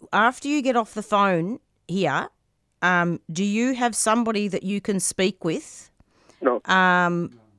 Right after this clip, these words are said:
Speaker 1: in case issues have come up here for the interview?
Speaker 2: No.
Speaker 1: No, you don't have friend-, you have friends in there though?
Speaker 2: Yeah.
Speaker 1: You can speak to your friends?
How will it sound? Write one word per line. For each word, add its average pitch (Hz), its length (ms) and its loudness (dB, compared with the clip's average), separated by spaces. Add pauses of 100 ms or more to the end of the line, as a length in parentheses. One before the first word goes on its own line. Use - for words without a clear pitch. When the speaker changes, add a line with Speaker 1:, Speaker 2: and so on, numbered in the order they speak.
(120)
Speaker 1:
in 196 180 -2
case 202 420 2
issues 208 600 0
have 175 160 -4
come 190 180 0
up 190 180 0
here 185 180 -2
for 180 100 -8
the 180 160 -2
interview? 175 400 -4 (880)
Speaker 2:
No. 151 260 2 (760)
Speaker 1:
No, - 160 -8
you 214 220 -2
don't 240 120 4
have 190 160 0
friend-, 208 240 0
you 220 140 -2
have 208 160 0
friends 190 280 0
in 165 120 -2
there 147 140 -2
though? 156 260 -6 (720)
Speaker 2:
Yeah. - 160 2 (960)
Speaker 1:
You 180 100 -6
can 190 120 -2
speak 185 260 0
to 196 80 -2
your 180 80 2
friends? 262 560 -2